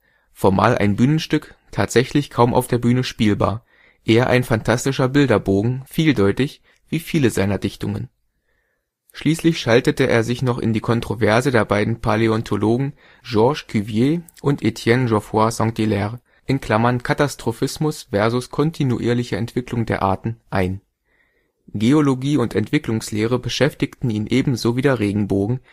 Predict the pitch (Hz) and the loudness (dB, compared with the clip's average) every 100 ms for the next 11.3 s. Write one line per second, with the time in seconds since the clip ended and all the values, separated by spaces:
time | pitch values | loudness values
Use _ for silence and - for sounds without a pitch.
0 | _ - 110 101 101 123 143 - 104 98 | _ -2 0 2 2 0 -2 -2 -2 -2
1 | - 104 123 139 117 123 113 117 143 120 | -2 0 2 2 2 2 0 0 0 0
2 | - - 123 - 110 98 98 95 92 117 | 0 0 0 0 0 0 -2 -6 -6 -10
3 | _ _ _ _ _ _ _ 110 - 151 | _ _ _ _ _ _ _ 0 2 -2
4 | - - 117 139 127 - - 110 - 113 | -2 2 2 2 -2 -2 0 -2 0 0
5 | 107 - - 104 - 120 110 104 131 - | 0 -2 -6 -4 -2 -2 0 0 -2 0
6 | 98 92 - - _ _ _ _ _ _ | 0 0 -2 -16 _ _ _ _ _ _
7 | _ _ _ 113 101 127 165 165 131 139 | _ _ _ -4 0 2 4 2 2 0
8 | 117 - 110 107 110 107 - 123 - - | 0 0 2 2 0 -2 0 0 0 -10
9 | _ _ 120 - - 151 156 90 104 104 | _ _ -6 -6 -2 2 4 4 4 0
10 | - 117 120 123 104 - 117 151 127 107 | -2 -2 0 0 0 0 -2 0 0 2
11 | 110 131 | 2 2